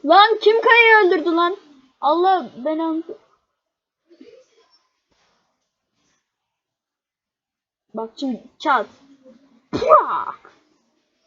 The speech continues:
Kanka hedefimsin. Target'ımsın. Abi güzel bir mikrofon alma dileğiyle. Kanka dur öldüreyim bir.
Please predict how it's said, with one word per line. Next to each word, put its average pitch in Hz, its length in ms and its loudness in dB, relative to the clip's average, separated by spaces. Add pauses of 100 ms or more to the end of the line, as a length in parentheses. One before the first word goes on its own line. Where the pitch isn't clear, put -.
(1040)
Kanka 294 280 2
hedefimsin. 294 760 4 (1040)
Target'ımsın. 254 760 0 (560)
Abi 220 400 -6
güzel 240 440 -2
bir 262 40 -10
mikrofon 254 480 -10
alma 247 360 -12
dileğiyle. 240 560 -12 (4000)
Kanka 277 360 -2
dur 262 120 -6
öldüreyim 254 520 -4
bir. 220 140 -2